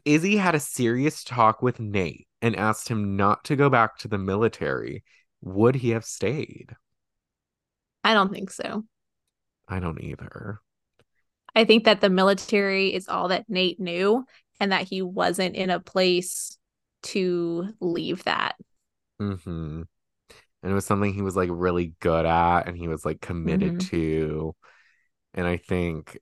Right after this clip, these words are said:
Speaker 1: there was a lot to do with his home life, too, that pushed him to wanna join the military.
Speaker 2: Yeah.
Speaker 1: So, unfortunately, I don't think so.
Speaker 2: Yeah. I think when this would have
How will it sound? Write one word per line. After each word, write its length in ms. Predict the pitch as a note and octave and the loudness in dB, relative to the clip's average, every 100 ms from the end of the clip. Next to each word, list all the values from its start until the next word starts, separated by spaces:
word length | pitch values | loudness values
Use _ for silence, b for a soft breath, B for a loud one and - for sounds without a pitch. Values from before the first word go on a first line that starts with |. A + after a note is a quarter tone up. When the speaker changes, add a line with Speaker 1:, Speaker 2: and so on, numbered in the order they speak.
| - | -4
Speaker 1:
there 120 | F#2+ | -2
was 120 | F2+ | -2
a 40 | F2+ | 0
lot 240 | F2+ F2+ | 2 2
to 60 | G2 | 0
do 120 | F#2+ | -4
with 100 | F2+ | -2
his 180 | F#2 E2+ | -6 -8
home 380 | F2+ F2+ E2 E2 | -6 -4 -4 -2
life, 340 | E2 E2 - | -2 -4 -6
too, 340 | - F2+ E2 E2 | -8 -2 0 0
that 200 | D2 - | -2 -4
pushed 340 | E2+ D#2+ - | -4 -4 -4
him 160 | F2+ F2 | -6 -4
to 100 | D#2+ | -4
wanna 420 | D#2+ D#2+ D#2 E2 | -2 -4 -4 -6
join 400 | E2 F#2 F#2+ G2+ | -2 0 2 2
the 80 | A2 | 2
military. 920 | A2+ A#2 A#2 C3 A#2+ A#2+ A#2+ A#2+ C3 - _ _ _ _ _ _ | 2 0 -2 -2 0 0 0 -2 -6 -10 _ _ _ _ _ _
Speaker 2:
Yeah. 240 | F#3 E3+ F#3 _ _ _ _ _ _ - | 0 0 -2 _ _ _ _ _ _ -6
Speaker 1:
So, 920 | - F2 E2 D#2 D2+ D2+ D2+ D#2 D#2 _ _ _ _ - | 0 2 2 2 0 0 -2 -4 -8 _ _ _ _ -4
unfortunately, 1300 | F#2+ - - G2 G2+ - - F2 D#2 - D#2 D#2 E2+ - | -2 -2 2 4 4 0 -8 -6 -6 -4 -6 -4 -8 -6
I 100 | F2+ | -4
don't 200 | F2+ C#2+ - - _ _ | -4 -6 -14 -20 _ _
think 340 | D#2+ D#2 - | -6 -6 -10
so. 920 | - - G#2 G#2 G#2+ G#2+ A2 A2+ B2 - _ _ _ _ _ _ _ F4+ | -6 2 4 6 4 4 2 -2 -4 -8 _ _ _ _ _ _ _ -6
Speaker 2:
Yeah. 360 | A3 F#3 F3+ G3+ - - _ | -2 2 0 -2 -8 -16 _
I 120 | B3+ | 4
think 240 | B3+ D4 F4 | 6 4 2
when 480 | B3 F#3 A3 A#3+ B3 | 2 6 8 8 8
this 200 | A#3+ B3+ | 6 6
would 220 | G#3+ G#3+ G#3+ | 6 4 4
have 480 | A3 G3 F#3+ F#3+ | 2 4 4 0